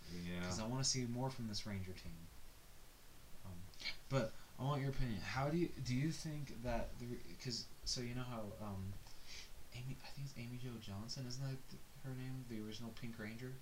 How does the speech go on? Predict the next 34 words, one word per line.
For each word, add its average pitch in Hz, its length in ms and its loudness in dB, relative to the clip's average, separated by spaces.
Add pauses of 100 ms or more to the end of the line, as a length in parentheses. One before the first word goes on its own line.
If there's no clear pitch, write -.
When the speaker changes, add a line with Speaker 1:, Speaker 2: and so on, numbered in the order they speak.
(100)
Speaker 1:
Yeah. 87 140 4 (360)
Speaker 2:
Okay. 101 160 2 (640)
'Cause 117 400 4
you 127 80 0
know 123 60 0
how 120 140 0
she's 113 220 2
coming 113 180 0
to 113 60 2
Salt 104 200 2
Lake 113 140 -4
Comic 117 240 -2
Con? 131 180 -2 (100)
Speaker 1:
Right. 90 120 -2 (340)
Speaker 2:
Do 113 80 0
you 113 60 2
think 135 240 0 (360)
the 113 100 -2
only 110 180 -2
reason 101 300 -2
that 92 100 -2 (240)
J-, 104 160 -2 (240)
Jason 107 280 -2
David 98 320 -2
Frank 98 260 0
is 101 100 -4
coming 104 340 -2
because 92 440 -4
she - 180 0
announced 90 380 0
it - 140 -10
first? - 300 -6 (340)
Speaker 1:
Yep. 98 180 2 (260)
Speaker 2:
Yeah. - 920 -4